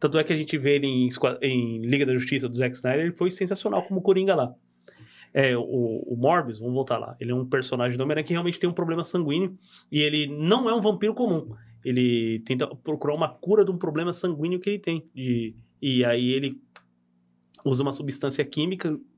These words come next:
com, com morcegos e ele acaba se tornando um mor-, um morcego, é, vou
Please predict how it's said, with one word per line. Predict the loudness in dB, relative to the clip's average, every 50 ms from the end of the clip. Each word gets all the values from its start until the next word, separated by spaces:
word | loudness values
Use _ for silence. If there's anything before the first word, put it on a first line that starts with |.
| _
com, | _ -2 0 0 -2 -6 -10 -16 -20 -20 -20 -20 -16 -14 -2 0
com | 2 2
morcegos | 4 2 0 0 -2 -2 -2 0 0
e | 0
ele | -2
acaba | -2 -2 -4 -6 -6
se | -8 -6
tornando | -4 -2 -2 0 0 0 0 -2 -2
um | -2 -2 0
mor-, | 0 0 0 0 -2
um | -2 0
morcego, | 0 0 0 0 -2 -2 0 2 2 2 4 4
é, | 2 2 2 0 -2
vou | -6